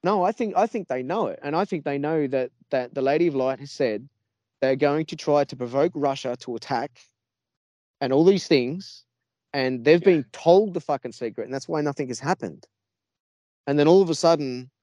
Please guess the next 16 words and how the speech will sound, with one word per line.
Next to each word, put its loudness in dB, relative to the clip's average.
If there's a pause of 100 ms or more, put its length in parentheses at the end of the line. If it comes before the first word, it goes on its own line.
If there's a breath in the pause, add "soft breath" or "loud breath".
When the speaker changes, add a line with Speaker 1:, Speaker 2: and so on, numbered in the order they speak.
(500)
Speaker 1:
the 0
left 0
in 2
America -2
are 0
actually -2
Speaker 2:
Hey, -12
Speaker 1:
trying -2
to -12
Speaker 2:
fucking -2
hell, 8
Speaker 1:
drive 0
Speaker 2:
man. -16
Speaker 1:
this 2
fucking, 0 (180)
this, 0